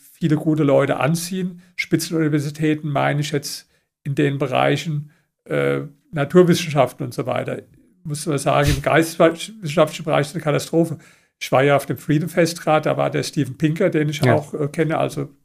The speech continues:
Speaker 1: dessen Bücher ich sehr empfehlen kann. Der hat einen Vortrag gehalten, da, da ging's um die politische Zusammensetzung der, ähm, Fakultät in Harvard, wo er, äh,
Speaker 2: Mhm.
Speaker 1: unterrichtet, ja.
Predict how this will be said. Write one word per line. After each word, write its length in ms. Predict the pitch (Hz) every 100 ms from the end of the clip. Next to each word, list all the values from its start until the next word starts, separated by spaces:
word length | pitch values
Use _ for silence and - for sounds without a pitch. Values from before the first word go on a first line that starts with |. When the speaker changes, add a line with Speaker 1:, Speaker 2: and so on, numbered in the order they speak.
| -
Speaker 1:
dessen 220 | 127 -
Bücher 220 | 156 147
ich 140 | 135
sehr 120 | - 135
empfehlen 360 | 127 151 151
kann. 240 | 151 160 160 - _ _ _
Der 80 | 151
hat 80 | 135
einen 80 | 135
Vortrag 420 | 147 151 185 160
gehalten, 580 | 160 147 156 160 165 - _ _ _
da, 220 | - 139 143
da 280 | 135 135
ging's 360 | 143 - 160 165
um 100 | 160
die 100 | 151
politische 560 | - 147 170 175 - 156
Zusammensetzung 1200 | 156 127 131 156 165 170 165 - 180 170 170 - - _ _ _
der, 500 | 147 143 143 139 139
ähm, 600 | 143 139 139 135 139 135 _ - _
Fakultät 640 | _ 139 139 143 - 151 151
in 180 | 135 -
Harvard, 420 | 135 139 127 -
wo 140 | 143
er, 400 | - 135 127 127
äh, 200 | 131 127
Speaker 2:
Mhm. 260 | 131 147 113
Speaker 1:
unterrichtet, 560 | 139 127 120 - 135
ja. 220 | 139 147